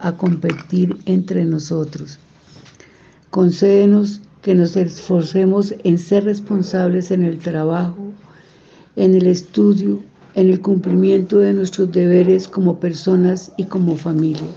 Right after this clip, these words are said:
Queremos que según el ejemplo de Jesús,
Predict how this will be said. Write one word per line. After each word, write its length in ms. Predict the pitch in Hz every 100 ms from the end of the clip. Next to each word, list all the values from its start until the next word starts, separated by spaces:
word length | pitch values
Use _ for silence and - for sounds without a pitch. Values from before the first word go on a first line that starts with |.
| - - - - - - - _ _ _ _ _ _ _ -
Queremos 560 | 202 202 220 247 247
que 220 | - 214
según 340 | 202 208 196 202
el 160 | 214
ejemplo 560 | 202 202 202 190 208 208
de 160 | 202 190
Jesús, 600 | 185 180 190 190 185